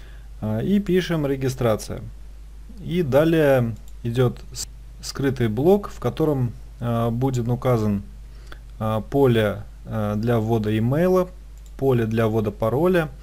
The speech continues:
и поле для ввода повтора пароля. И также кнопочка, э, Input Type Button, событие вешаем onClick, Register New User. А, тоже данная функция будет описана нами позже в main J S. Это J S функция, которая,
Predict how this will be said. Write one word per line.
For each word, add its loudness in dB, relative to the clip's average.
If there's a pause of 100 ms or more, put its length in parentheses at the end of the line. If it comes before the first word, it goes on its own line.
(300)
и -2
поле 0
для 2
ввода 2 (360)
повтора 2
пароля. 0 (380)
И 2
также 2
кнопочка, -2 (760)
э, 0 (480)
Input -2
Type 2
Button, 2 (400)
событие 0
вешаем 0
onClick, 2
Register -2
New 0 (220)
User. -2 (880)
А, -2
тоже 4
данная 4
функция 0
будет 2
описана -2
нами 2
позже 0
в 0
main 0
J 2
S. -4
Это -4
J 0
S -4
функция, -4
которая, -2